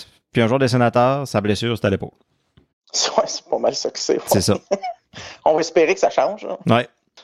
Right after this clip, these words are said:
Speaker 2: Dans le fond, c'est ça, tu sais, on savait qu'il y avait du flash. On sait que c'est un excellent joueur. Puis on sait pourquoi est-ce que Pierre Dorion veut pas l'échanger contre Jacob Chychrun.
Speaker 1: Absolument.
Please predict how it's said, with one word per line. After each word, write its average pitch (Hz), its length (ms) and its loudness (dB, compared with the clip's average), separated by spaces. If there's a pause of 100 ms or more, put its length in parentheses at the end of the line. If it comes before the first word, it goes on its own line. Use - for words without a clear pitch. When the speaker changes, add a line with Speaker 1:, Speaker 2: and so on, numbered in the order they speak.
(120)
Speaker 2:
Dans 156 80 6
le 151 60 4
fond, 190 160 2
c'est 170 120 -2
ça, 196 140 2
tu 190 60 -2
sais, 202 40 4
on 160 60 4
savait 147 300 2
qu'il 180 120 0
y 139 60 4
avait 131 140 2
du 123 100 -16
flash. - 720 -2 (240)
On 123 100 2
sait 180 180 -2
que - 40 -16
c'est - 100 0
un 113 200 -2
excellent 135 400 2
joueur. 123 600 0
Puis 139 80 4
on 120 80 6
sait 170 180 -4
pourquoi - 320 2
est-ce 160 140 -12
que 147 320 4
Pierre 131 260 2
Dorion 120 360 2
veut 127 180 -2
pas 131 140 4
l'échanger 120 600 0
contre 117 240 -2
Jacob 117 260 -6
Chychrun. - 280 -6 (280)
Speaker 1:
Absolument. 113 440 2